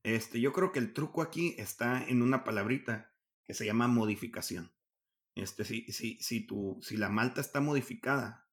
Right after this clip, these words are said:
que casi todas ahorita están modificadas, este, altamente modificadas, no vas a tener problema de D M S. Pero yo ya tomé unas cervezas que sí tienen, traen esa bronca. Y la bronca se originó porque se estaban cocinando en,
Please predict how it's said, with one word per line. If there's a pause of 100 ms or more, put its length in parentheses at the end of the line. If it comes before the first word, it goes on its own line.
(200)
que
casi (100)
todas
ahorita
están
modificadas, (420)
este,
altamente
modificadas,
no
vas
a
tener
problema
de
D
M
S. (680)
Pero (280)
yo
ya
tomé
unas
cervezas
que
sí
tienen,
traen
esa
bronca. (340)
Y
la
bronca
se
originó
porque
se
estaban
cocinando
en,